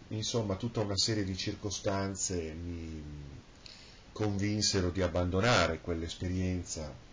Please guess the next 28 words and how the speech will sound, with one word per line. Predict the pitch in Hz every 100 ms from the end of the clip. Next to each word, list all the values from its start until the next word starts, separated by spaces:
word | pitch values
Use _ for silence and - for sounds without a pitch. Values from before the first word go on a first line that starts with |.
| - - - - - - - - - - - - -
perché | 117 - 107
non | 98
risuonava | 98 - 101 101 98 90
più, | 110 104 - -
non | 87 82
rispondeva | 87 87 87 85 87 78
più | 104 85
con | - 76
le |
mie, | 78 80 78 82 - -
con | 85
le | 85
mie | 90
convinzioni. | - 87 87 92 92 117 113 117 98 78 - - - - - - - - - - - -
Quindi | 104 90 -
pertanto, | - 95 90 - 107 107 101 95 85 - - -
per, | - -
per | 95
quanto | - 113 113 101
tentai | 98 92 101 107 98 95
anche | 104 110 92
di, | 95 95 -
di | 98
dire | 92 104 90
la |
mia | 85 104 113 92 82 -
e, | 80
e | - 80